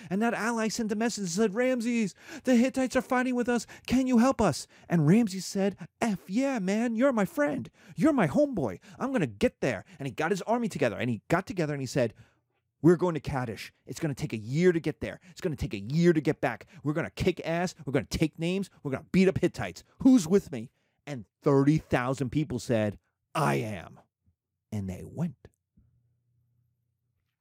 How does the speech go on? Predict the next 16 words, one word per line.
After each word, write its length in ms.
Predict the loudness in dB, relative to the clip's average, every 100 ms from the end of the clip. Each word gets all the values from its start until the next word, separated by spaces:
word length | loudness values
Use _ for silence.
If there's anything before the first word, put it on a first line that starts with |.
| _ _ _ _ _ _ _ _ 0
That 260 | 0 -2
tells 420 | -4 0 2 0
you 220 | -4 -10 -14 _ -6
how 240 | 0 0
great 420 | 0 -4 -4 -6 _ _ _
Ramses 520 | -4 -4 -4 -8 -10 _ -2
was. 440 | 0 0 -4 -20 _ _ _ _
Great 480 | -4 0 0 -2 -18 _ -4
kings 380 | 0 0 -2
can 220 | -2 -2 2
do 280 | 2 4
that. 360 | 0 -4 -8 -20 _ _ _ _ -6
Alexander 680 | -4 -2 -2 0 0 0 -4
could 240 | -4 -10
do 200 | -10 -12
that. 200 | -12 -18